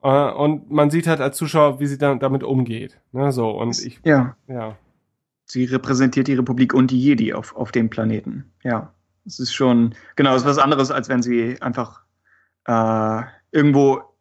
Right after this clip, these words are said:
Speaker 2: auf sich gestellt ist, aber auch wirklich nur, als sie selbst agieren muss und nicht noch in irgendwie offizieller Funktion. Also
Speaker 1: Das
Speaker 2: es gibt ja auch
Speaker 1: stimmt.
Speaker 2: Folgen, wo sie allein ist, aber einfach nur überleben muss.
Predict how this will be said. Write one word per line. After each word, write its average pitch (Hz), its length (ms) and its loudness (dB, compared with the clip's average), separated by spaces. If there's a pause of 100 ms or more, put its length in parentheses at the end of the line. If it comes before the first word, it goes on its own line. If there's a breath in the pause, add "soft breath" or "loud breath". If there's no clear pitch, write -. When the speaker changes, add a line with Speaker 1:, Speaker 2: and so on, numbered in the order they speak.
(220)
Speaker 2:
auf 139 120 0
sich 156 220 0
gestellt 139 400 0
ist, 139 240 -4
aber 131 240 -2
auch 131 120 -4
wirklich 139 280 -4
nur, 131 220 2
als 123 180 -4
sie 127 100 -2
selbst 127 300 0
agieren 123 320 -2
muss - 320 -12
und 123 100 -2
nicht 123 160 -4
noch 117 140 -4
in 127 80 -4
irgendwie 117 260 -2
offizieller 113 460 0
Funktion. 113 480 -2
Also - 80 -12 (160)
Speaker 1:
Das 127 100 -2
Speaker 2:
es - 60 -4
gibt 123 100 2
ja 135 60 0
auch 123 60 -4
Speaker 1:
stimmt. 113 40 -8
Speaker 2:
Folgen, 131 220 2
wo 131 60 2
sie 123 120 0
allein 131 320 2
ist, 131 140 -6
aber 127 140 0
einfach 131 200 -4
nur 123 100 -4
überleben 123 360 -2
muss. 214 260 -4